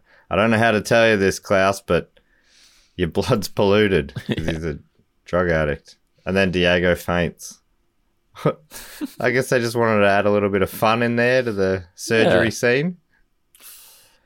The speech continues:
Speaker 2: Yeah.
Speaker 1: And then Pogo goes, "Stick him."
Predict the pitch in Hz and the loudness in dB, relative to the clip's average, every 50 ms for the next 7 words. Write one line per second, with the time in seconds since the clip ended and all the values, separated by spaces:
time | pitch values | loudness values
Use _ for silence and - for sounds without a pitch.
0 | _ - - - - - - - - - - 117 131 147 143 139 143 139 131 139 | _ -8 -6 -6 -6 -6 -8 -14 -10 -2 -2 0 2 2 2 2 2 0 -2 -4
1 | - - - 156 147 151 147 139 151 143 131 120 127 123 120 117 104 - - - | -10 -6 0 2 2 4 4 2 2 2 2 2 4 4 4 4 2 -2 -6 -14
2 | - _ - - - - - _ - 107 113 - - 82 69 - - | -20 _ -16 -14 -14 -14 -14 _ -4 -4 -4 -2 -2 -4 -4 -4 -8